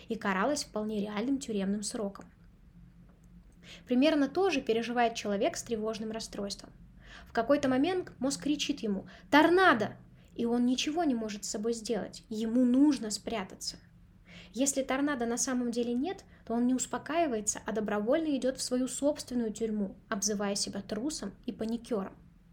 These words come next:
Потом он привыкает, что трус и паникёр, потому что называет себя так часто. А что должен делать трус и паникёр, когда слышит приближение опасности? Именно,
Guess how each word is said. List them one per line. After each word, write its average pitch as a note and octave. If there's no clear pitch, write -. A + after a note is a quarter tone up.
Потом D4
он G4+
привыкает, D4+
что -
трус A3+
и -
паникёр, G#3+
потому G#3
что G#3
называет G#3
себя G3+
так -
часто. -
А -
что -
должен B3+
делать A#3
трус A#3+
и -
паникёр, G#3+
когда G#3+
слышит E4
приближение A#3
опасности? -
Именно, C#4